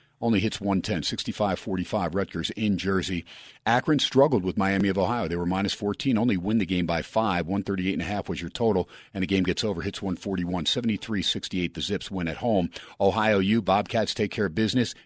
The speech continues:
Joe Burrow's hometown, Athens, Ohio, eighty-eight seventy-six. Beat Western Michigan. They were minus nine. They cover. They win by twelve, and the game flies over the one forty-five and a half. Bowling Green, eighty-three sixty-one,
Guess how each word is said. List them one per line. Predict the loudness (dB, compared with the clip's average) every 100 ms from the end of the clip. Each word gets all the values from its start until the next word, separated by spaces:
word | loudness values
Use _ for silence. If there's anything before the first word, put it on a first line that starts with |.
| -6
Joe | 0 0
Burrow's | 2 0 0 0
hometown, | -4 -4 -2 -2 -4 -4
Athens, | -2 -2 -2 -2
Ohio, | -2 0 0 0
eighty-eight | -2 -2 -2 -2
seventy-six. | -2 -2 0 -2 0 0 -2 -12 -8
Beat | -2 2
Western | 2 2 2 2
Michigan. | 2 0 -2
They | 0
were | 0
minus | 2 0 0
nine. | 0 2
They | 0
cover. | -2 -2 0
They | -2
win | -2 -2
by | -2 -4
twelve, | 0 6 6 4 -4 -10
and | -4
the | 0
game | 0
flies | 0 0 0 0
over | -4
the | -4
one | -4 -6
forty-five | -6 -6 -4 -2 -2
and | -2
a |
half. | 0 -2 0
Bowling | 0 2 0 0
Green, | 0 0 0
eighty-three | -2 -4 -6 -4 -4
sixty-one, | -4 -4 -2 0 2 2